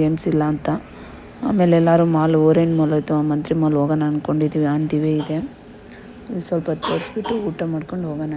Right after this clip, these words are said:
ಅಂತ ಅಂದ್ಕೊಂಡಿದ್ದೀವಿ. ಇದು ಲಾಲ್ಬಾಗ್ ಕೆರೆ, ತುಂಬ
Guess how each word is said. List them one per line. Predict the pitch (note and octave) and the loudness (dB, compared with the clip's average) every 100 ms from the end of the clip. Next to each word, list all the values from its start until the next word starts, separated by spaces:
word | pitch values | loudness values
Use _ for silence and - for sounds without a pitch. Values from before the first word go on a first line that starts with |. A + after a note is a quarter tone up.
| D3+ | -8
ಅಂತ | D3+ D#3 | -10 -10
ಅಂದ್ಕೊಂಡಿದ್ದೀವಿ. | D3 D#3 D#3 D3 D3+ E3 D4+ - - - - - A#3+ B3 - - A#3+ - - - - - - A#3+ A#3+ - G#3 B3 A#3 A#3+ - - A#2+ - - - - - - - - - - - - - - - - A#3 | -8 -8 -8 -8 -10 -10 -12 -16 -18 -20 -20 -20 -18 -18 -20 -20 -20 -20 -20 -20 -20 -20 -20 -20 -20 -20 -18 -18 -18 -18 -18 -18 -18 -18 -18 -20 -20 -20 -20 -20 -20 -20 -20 -20 -20 -20 -20 -20 0 4
ಇದು | F#3+ G3 F#3 | 6 6 8
ಲಾಲ್ಬಾಗ್ | E3+ F3+ G3 F3+ - | 6 6 4 2 4
ಕೆರೆ, | E3+ E3+ F3 - - - - - - - - C4+ B3 | 6 6 2 -4 -16 -20 -20 -20 -20 -20 -8 -6 -2
ತುಂಬ | F#3+ | -2